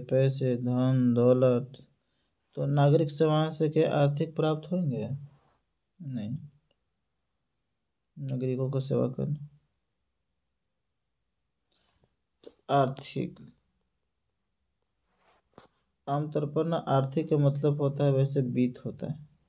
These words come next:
ठीक है ना। आर्थिक आधारभूत संरचना घटक क्या हो सकता है? वित्त हो सकता है। तो सत्ताईस का ये option बिल्कुल सही जवाब है। अट्ठाईसवाँ नंबर क्वेश्चन का जवाब दीजिएगा, मानव विकास सूचकांक किसके द्वारा तैयार किया जाता है?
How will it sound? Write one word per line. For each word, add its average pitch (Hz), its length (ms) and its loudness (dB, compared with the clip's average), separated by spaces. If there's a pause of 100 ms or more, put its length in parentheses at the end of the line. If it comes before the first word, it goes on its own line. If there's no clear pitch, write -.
(340)
ठीक 143 180 -8
है 151 60 -4
ना। 139 100 -4
आर्थिक 135 380 -2
आधारभूत 135 340 2
संरचना 135 520 0
घटक 139 260 -2
क्या 135 120 0
हो 131 140 -2
सकता - 320 -10
है? 139 80 -8 (760)
वित्त 143 280 -6
हो 139 80 -4
सकता 127 300 -8
है। 127 120 -8
तो 147 100 -8
सत्ताईस 135 400 -2
का 131 140 -2
ये 127 100 2
option 127 300 -2
बिल्कुल 123 280 -4
सही 120 280 -8
जवाब 147 280 -8
है। 175 180 -10 (1000)
अट्ठाईसवाँ 143 420 0
नंबर 151 260 0
क्वेश्चन 143 320 2
का 143 100 2
जवाब 131 260 4
दीजिएगा, 135 440 -2
मानव 139 380 2
विकास 147 300 2
सूचकांक 143 440 0
किसके 139 280 -2
द्वारा 123 240 0
तैयार 120 300 -4
किया - 240 -6
जाता 180 200 -4
है? - 140 -20